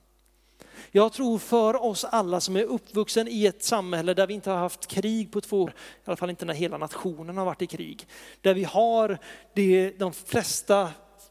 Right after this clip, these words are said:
förnödenheter vi behöver, vi har ett socialt skyddsnät som fångar upp oss när det går fel för oss. Vi älskar våran bekvämlighet. Vi älskar våran trygghet.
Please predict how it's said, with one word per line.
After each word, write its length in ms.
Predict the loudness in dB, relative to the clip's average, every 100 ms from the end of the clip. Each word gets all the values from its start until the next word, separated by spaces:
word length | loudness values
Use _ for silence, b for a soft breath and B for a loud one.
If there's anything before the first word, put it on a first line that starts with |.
| _ -16
förnödenheter 680 | -6 -2 0 0 -2 -2 0
vi 120 | 0
behöver, 440 | 0 2 0 0
vi 100 | 0
har 160 | 2 2
ett 100 | 0
socialt 480 | -4 0 2 2 -2
skyddsnät 640 | -2 -2 -2 0 2 2
som 140 | -4
fångar 340 | -4 0 2 2
upp 300 | 0 -2 0
oss 200 | 0 0
när 120 | 0
det 80 | 2
går 460 | 2 4 2 0 B B B
fel 300 | 0 0 2
för 100 | -2
oss. 220 | -4 -10 B B B B B _ _ _ _ _ _ _ _
Vi 340 | -10 -4 -2 -4 -6
älskar 960 | -8 -8 -8 -6 -6 -4 -4 -4 -8 b b
våran 680 | -6 -4 -4 -4 -6 -6 -10 -20 _
bekvämlighet. 920 | -10 -4 -4 -4 -16 -14 -16 -16 -20 B B
Vi 160 | -2
älskar 880 | 0 0 0 -2 -2 2 2 2 -2 B B
våran 340 | -4 -2 -2 -4
trygghet. 1000 | -12 -10 -10 -12 -16 -16 -16 _ -20